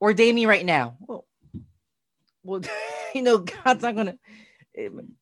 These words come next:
make that happen, but, but instead, what is God's will? God's will is, "Yes, I will ordain you in time. In due time, God willing, if it is your will, then please ordain me," right? That's, that's what our Lord was showing us, that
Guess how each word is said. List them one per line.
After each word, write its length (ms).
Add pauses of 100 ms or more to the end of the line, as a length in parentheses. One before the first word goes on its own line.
(180)
make 100
that 180
happen, 440
but, 240 (440)
but 140
instead, 340
what 240
is 160
God's 280
will? 280 (200)
God's 200
will 60
is, 180
"Yes, 160
I 80
will 160
ordain 320
you 80
in 100
time. 480
In 160
due 220
time, 420 (260)
God 280
willing, 320
if 160
it 80
is 160
your 180
will, 160
then 300 (100)
please 220
ordain 440
me," 240
right? 380 (1300)
That's, 640 (560)
that's 160
what 80
our 60
Lord 220
was 120
showing 360
us, 180
that 260